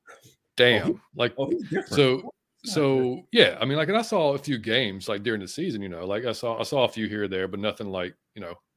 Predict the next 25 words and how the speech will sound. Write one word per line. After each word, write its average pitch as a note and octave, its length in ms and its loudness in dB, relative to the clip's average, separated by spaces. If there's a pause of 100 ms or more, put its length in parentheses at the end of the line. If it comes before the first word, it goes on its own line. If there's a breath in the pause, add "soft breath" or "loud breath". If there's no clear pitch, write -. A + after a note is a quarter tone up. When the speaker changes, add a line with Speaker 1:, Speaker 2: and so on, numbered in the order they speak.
(160)
Speaker 2:
like, G2 180 -8
when A2 140 -4
you G#2+ 80 -2
get A2+ 120 0
in, A2 120 -2
when A2+ 80 0
you A#2 60 -2
can A#2+ 60 -4
get A2+ 120 -2
into G#2+ 160 0
all G2+ 160 2
two, A2 240 -4
all A2 240 -2
twenty-two G#2+ 340 -6
and G#2 80 -4
really G#2 160 -2
start F#2+ 220 -2
watching G2 380 0 (100)
what G#2 160 -4
he G#2+ 80 -4
does, F#2 340 -4
where G2 180 -2
he G2+ 60 0
lines F#2+ 400 -6
up, F#2 180 -4